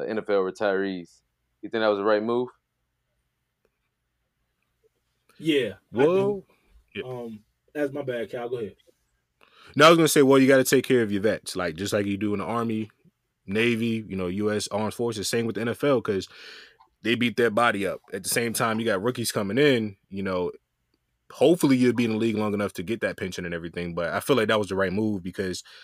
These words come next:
Speaker 3: you know, a lot of those vets are beat up, man. Those, like, they hunched over, you know, health insurance ain't what it's supposed to be. So I feel like that was the right move as far as for the company side and, uh, N F L P A.
Speaker 1: What were you gonna say, Rory?
Speaker 2: Yeah, and to piggyback off what Kyle said, um,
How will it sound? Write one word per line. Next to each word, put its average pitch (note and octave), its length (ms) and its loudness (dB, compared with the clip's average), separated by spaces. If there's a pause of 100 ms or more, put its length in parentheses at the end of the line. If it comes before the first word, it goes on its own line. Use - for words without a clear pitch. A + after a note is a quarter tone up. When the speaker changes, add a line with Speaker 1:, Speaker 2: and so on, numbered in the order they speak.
(380)
Speaker 3:
you G#2 80 -4
know, G2+ 100 0
a G2 40 0
lot A2 160 2
of A2 40 2
those G2+ 180 2
vets G#2 260 0
are F#2+ 200 -4
beat F#2 160 -8
up, E2 220 -6
man. D2 340 -18
Those, E2+ 520 -10 (260)
like, - 160 -16
they F#2+ 100 -6
hunched G#2 300 -6
over, G2 480 -2 (100)
you F#2 120 -10
know, E2 340 -8
health G#2+ 180 -4
insurance G2+ 400 -6
ain't G2+ 120 -6
what G2+ 120 -4
it's F2+ 100 -8
supposed G#2 280 -6
to G2 60 -14
be. G#2 340 -6
So F2+ 240 -6
I E2+ 220 -6
feel D3+ 120 2
like A#2+ 100 4
that A2+ 60 2
was A2 120 -2
the F#2 60 -10
right F#2 120 -2
move F#2+ 300 -6 (260)
as G2+ 100 -8
far G2+ 160 -2
as F#2+ 80 -8
for - 80 -14
the - 80 -18
company G2 320 -8
side F#2 300 -6
and, E2 160 -12
uh, D#2+ 340 -12
N F#2+ 80 -8
F F2+ 120 -12
L F2 80 -6
P F#2+ 200 -6
A. E2+ 100 -8 (760)
Speaker 1:
What A2+ 100 -4
were A2+ 80 2
you A#2 80 -2
gonna A#2 100 -4
say, B2 160 -2
Rory? C3 280 0 (200)
Speaker 2:
Yeah, A2 220 -18 (160)
and A#2+ 120 -20
to B2+ 60 -20
piggyback C#3+ 480 -6
off C3+ 160 -8
what C3 160 -16
Kyle D#3 260 -6
said, B2+ 420 -6 (200)
um, C3 320 -12